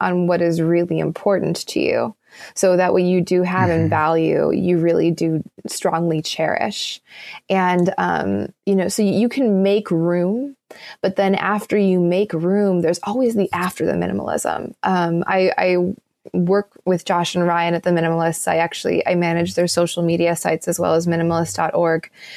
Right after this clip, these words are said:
Speaker 1: And, um, one of the biggest questions that I come across on their social media networks is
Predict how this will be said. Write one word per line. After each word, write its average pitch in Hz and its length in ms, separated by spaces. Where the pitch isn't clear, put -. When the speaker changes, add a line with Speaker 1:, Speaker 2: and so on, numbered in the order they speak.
Speaker 1:
And, 175 480
um, 175 360
one 202 120
of 277 100
the 302 60
biggest 196 380
questions 190 480
that 165 100
I 165 60
come 175 160
across 170 420
on 170 220
their 165 100
social 165 320
media 170 300
networks 165 500
is 180 160